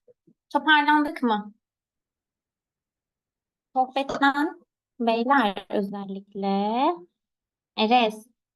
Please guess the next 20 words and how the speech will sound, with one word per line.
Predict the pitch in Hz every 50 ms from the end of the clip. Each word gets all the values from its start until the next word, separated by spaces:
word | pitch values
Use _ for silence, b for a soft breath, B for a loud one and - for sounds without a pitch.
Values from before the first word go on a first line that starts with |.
| _ _ _ -
tamam | 233 247 285 339 320
mı? | 262 226 226 233 226 - _ _ _ _ _ _ _ _ _ _ _ _ _ _ _ _
<laughs> | - 220 202 190 240 214 214 214 220 - 220 202 - - - - B B B B B B
Onlar | B 240 240 247 269 294 269
kişisel | - - - - - 277 247 254
şeyler | 247 - 294 285 302 466 523 440
ya, | 226 220 220
kişisel | 220 220 - - - 233 226 226 -
şeyler, | 233 220 220 277 262 - - _ _ _ -
şeyler | - 233 214 254 277 269
konuşmayalım | - 247 214 208 - - 196 190 185 185 190 190 190
burada. | 190 190 196 - - 196 _ _ _ _ _ _ _ _ _ _ _ _ _ _ _ _ _ _ _ _ _ _ _ _ _ _ _ _ _ _ _ _ _ _ _ - - 294
Evet, | 311 294 262 240 - - - -
fen | - 302 311 339 359
bilimlerindeyiz. | 330 302 302 302 285 277 269 262 240 254 254 247 240 240 233 220 202 202 208 208 _ _ _ _ _ _ _ _ _ _ _ _ _ _ _ _ _ _ _ _ _ _ _ _ _ _ _ _ _
Fen | - 285 285 294 302
bilimlerindeyiz. | 302 277 269 269 262 254 254 247 254 247 247 247 240 233 233 220 233 - - -
Başlıyorum | 254 262 269 277 269 - - 302 311 320 320 302 285 269
yavaş | 262 240 226 220 214 214 214 214 - -
yavaş. | 202 190 185 185 - 208